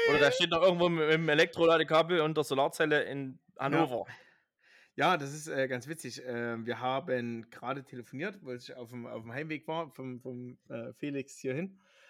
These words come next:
Speaker 2: Und, äh, dann sagt er, "Oh, so eine Scheiße, ey."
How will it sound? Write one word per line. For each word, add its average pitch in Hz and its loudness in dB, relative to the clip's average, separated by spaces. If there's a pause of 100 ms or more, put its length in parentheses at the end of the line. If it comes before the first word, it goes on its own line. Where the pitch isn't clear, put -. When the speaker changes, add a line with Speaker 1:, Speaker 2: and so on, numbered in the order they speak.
(200)
Speaker 2:
Und, 135 4
äh, 131 6
dann 127 -2
sagt 123 -4
er, 117 -14
"Oh, 123 -12
so 120 -12
eine 120 -10
Scheiße, 131 -8
ey." 92 -12